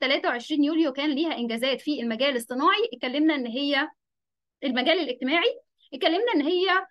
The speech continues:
قضت على الإقطاع عن طريق إن هي أصدرت مجموعة من قوانين الإصلاح الزراعي، إقامة عدالة اجتماعية عن طريق إن إحنا عملنا مجانية التعليم، إصدار قوانين خاصة بالتأمينات الاجتماعية والمعاشات، منح المرأة حق الانتخاب والترشح عام ألف تسعمية ستة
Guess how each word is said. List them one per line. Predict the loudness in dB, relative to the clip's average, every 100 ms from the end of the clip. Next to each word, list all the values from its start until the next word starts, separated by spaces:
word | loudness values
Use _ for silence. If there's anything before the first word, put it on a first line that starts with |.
| _ 0
قضت | 0 0
على | -2 0
الإقطاع | 0 -2 -4 2 4 4 2 -2
عن | -2 -2
طريق | -2 -4 -4
إن | -4
هي | -4
أصدرت | -4 -4 -4 -4
مجموعة | -6 -2 -2
من | 0 -2
قوانين | -2 -4 -4 -4
الإصلاح | -8 -8 -8 -8 -12
الزراعي، | -6 -2 2 2 2 -4 _ _ -10
إقامة | -2 0 0
عدالة | -2 -2 0 0
اجتماعية | -4 -6 -4 -2 0
عن | -2 -6
طريق | -8 -6 -6 -6
إن | -8
إحنا | -8 -8
عملنا | -6 -6 -6
مجانية | -8 -8 -8 -10
التعليم، | -10 -12 -8 -6 -6 -6
إصدار | -8 -10 -10
قوانين | -10 -6 -6 -8
خاصة | -12 -12 -10
بالتأمينات | -8 -8 -10 -10 -10 -8
الاجتماعية | -10 -12 -12 -8 -6
والمعاشات، | -4 -6 -8 -6 -6 -6 -10 -20 _ -6
منح | -4 -4
المرأة | -4 -2 -2 -4
حق | -8 -10
الانتخاب | -8 -8 -6 -2 -2 -2
والترشح | -6 -4 -4 -6 -8 -6
عام | -6 -6
ألف | -8 -10
تسعمية | -14 -10 -8 -4 -4 -4
ستة | -6 -8 -6